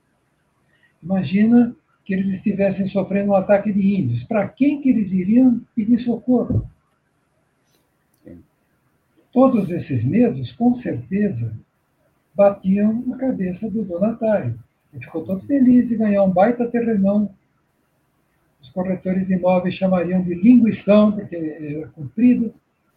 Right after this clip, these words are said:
Speaker 1: E
Speaker 2: É.
Speaker 1: fica por isso mesmo, né?
Speaker 2: Verdade. Doutor Roberto, você tocou também no tema, o tema aí na, no escorrer da sua, sua aula, sua pílula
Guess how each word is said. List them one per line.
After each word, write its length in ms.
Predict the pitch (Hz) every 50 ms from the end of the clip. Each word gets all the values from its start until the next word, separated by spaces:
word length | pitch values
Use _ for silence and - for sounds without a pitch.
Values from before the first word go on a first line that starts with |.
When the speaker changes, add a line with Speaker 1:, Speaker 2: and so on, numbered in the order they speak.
| _ _ _ _ _ _
Speaker 1:
E 100 | - 127
Speaker 2:
É. 240 | 143 127 - - - _ _ _ _ _ _ _ _ _ -
Speaker 1:
fica 200 | - 214 - 214
por 140 | 196 220 226
isso 220 | 214 208 - - 185
mesmo, 400 | 151 147 143 131 113 123 117 120
né? 240 | 185 226 202 - - _ _ _ _ _ _ _ _ _ _ _ _ _ _ _ _ _
Speaker 2:
Verdade. 480 | _ 123 107 - 87 87 85 82 82 80 _ _ _ _ _ _ _ _ _ _ _ _
Doutor 220 | _ 131 143 - 151
Roberto, 400 | 147 143 156 139 127 - - -
você 240 | 131 127 - - 147
tocou 340 | 151 - 139 147 - 135
também 260 | 127 131 127 120 120 117
no 120 | 113 113
tema, 640 | 113 - - 107 104 104 104 101 95 92 90 85 - - _ _
o 80 | - - _ _
tema 240 | - 95 92 92 87
aí 100 | 87 92
na, 320 | 90 90 87 87 85 80 78 - - _ _ _ _ _ _ _ _
no 120 | - _
escorrer 360 | _ _ _ - 92 92 92
da 100 | 90 92
sua, 520 | - - _ 90 85 80 76 71 69 69 - _ _ _ _ _ _ _ _
sua 260 | _ _ 80 78 90
aula, 240 | 104 113 104 85 78
sua 140 | - -
pílula 520 | - _ - 147 151 131 110 101 92 87